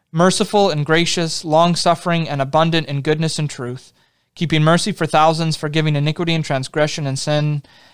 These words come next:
and that will by no means clear the guilty, visiting the iniquity of the fathers upon the children and upon the children's children unto the third and fourth generation.'" So especially, uh, that early section, that string of adjectives,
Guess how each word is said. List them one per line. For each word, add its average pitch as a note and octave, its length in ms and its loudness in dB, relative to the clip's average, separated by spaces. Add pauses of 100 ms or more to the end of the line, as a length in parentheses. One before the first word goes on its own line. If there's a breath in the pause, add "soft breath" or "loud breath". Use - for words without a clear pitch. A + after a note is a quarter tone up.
(100)
and D3+ 140 4
that E3+ 80 4
will E3 120 4
by D3+ 140 4
no F3 220 4
means G3 320 4
clear E3+ 180 0
the D#3 120 -2
guilty, D3+ 460 -2 (460)
visiting D#3+ 360 2
the D3+ 100 4
iniquity D#3 320 2
of D3+ 60 -2
the D3+ 80 0
fathers C#3+ 380 2
upon C#3+ 200 -4
the C3+ 80 -6
children D#3 420 -2
and C#3+ 100 -8
upon C#3+ 220 -4
the C3+ 80 -4
children's D3+ 460 -2
children D3 340 -2
unto C#3+ 180 -4
the C3+ 120 -6
third C#3 240 -4
and C3+ 100 -6
fourth C3+ 260 -6
generation.'" C3+ 540 -10
So D3 140 -4
especially, F3 600 0 (480 soft breath)
uh, D3 140 2
that C#3+ 240 4
early E3+ 240 4
section, D3 380 -4
that C3 160 -2
string E3 280 -2
of C#3 120 -2
adjectives, C3+ 640 -4